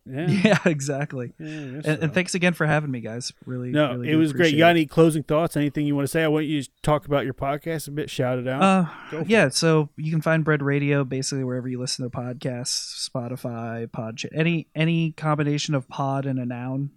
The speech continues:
Speaker 2: is what I like to say because there's so many of 'em
Speaker 1: <laughs>
Speaker 2: out there these days.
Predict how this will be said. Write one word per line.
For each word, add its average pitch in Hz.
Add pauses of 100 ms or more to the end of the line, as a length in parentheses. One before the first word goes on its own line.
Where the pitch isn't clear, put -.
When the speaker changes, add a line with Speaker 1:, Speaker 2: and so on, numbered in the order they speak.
Speaker 2:
is 131
what 127
I 131
like 131
to 139
say 139
because 127
there's 123
so 160
many 143
of 139
'em 135
Speaker 1:
<laughs> 131
Speaker 2:
out 139
there 151
these 160
days. 170